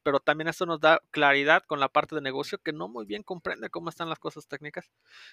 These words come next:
que no sabe que a lo mejor tenemos por ahí abajo unos C más más corriendo desde hace treinta años, y con este, con este tipo de, de acciones, ellos clarifican cuál es el punto de inicio, cuál es el to be,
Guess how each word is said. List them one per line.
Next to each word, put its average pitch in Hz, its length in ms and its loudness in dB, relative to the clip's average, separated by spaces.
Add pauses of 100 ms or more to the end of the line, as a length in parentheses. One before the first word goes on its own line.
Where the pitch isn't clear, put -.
(120)
que 143 80 -8
no 147 120 -2
sabe 165 220 6
que 165 100 0
a - 20 6
lo 143 100 2
mejor 151 240 -4
tenemos 147 300 -6
por 143 160 0
ahí 143 80 4
abajo 151 320 4
unos 147 180 -6
C 165 160 -2
más 156 240 -2
más 156 220 0
corriendo 147 480 -2
desde 131 160 -2
hace 139 360 -4 (500)
treinta 151 360 4
años, 185 380 -2 (1080)
y 143 120 -10
con 147 240 4
este, 180 320 2
con 156 160 0
este - 160 -10
tipo 170 340 -2
de, 135 180 0
de 127 140 0
acciones, 170 460 -2
ellos 156 420 0
clarifican 143 800 2
cuál 170 220 8
es - 100 -2
el 156 80 -4
punto 143 380 -6
de 127 100 -2
inicio, 127 320 -8
cuál 127 200 2
es - 120 -8
el 123 100 -8
to 120 160 -8
be, 135 200 -10